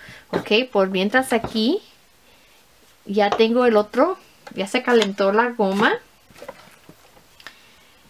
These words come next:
Entonces deje quitar esos estambres. Aquí ya nomás le puedes poner, si estás poniendo un clip,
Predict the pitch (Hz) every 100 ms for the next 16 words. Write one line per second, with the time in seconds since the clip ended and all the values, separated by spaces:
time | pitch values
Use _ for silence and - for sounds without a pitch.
0 | _ 208 196 190 214 214 202 202 - -
1 | - - 175 - - - 185 170 - 180
2 | 214 226 240 254 247 254 254 240 214 247
3 | - 208 196 226 233 202 190 196 - 226
4 | 226 233 247 - 240